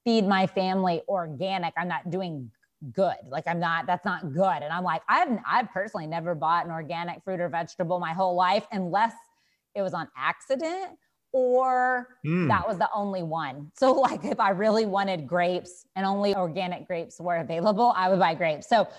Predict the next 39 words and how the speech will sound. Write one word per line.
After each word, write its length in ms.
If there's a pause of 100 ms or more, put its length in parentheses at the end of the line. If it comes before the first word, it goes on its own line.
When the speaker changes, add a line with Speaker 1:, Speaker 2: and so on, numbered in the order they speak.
(280)
Speaker 1:
you 140
know, 140
with 280
fruits 240
and 80
vegetables, 440
we 100
tell 160
people, 400
wash 500
them 240
really 300
well. 360 (340)
You 160
know, 300
for 280
animals, 420
like 120
I 60
said, 160
it's 160
more 240
about 480
your 320
preference 920
of 440 (280)
how 180
they 140
were 140
raised. 400
So 400 (560)
some 180
people 220
are 80
very 240
passionate 640
about 340
certain 380
animal 720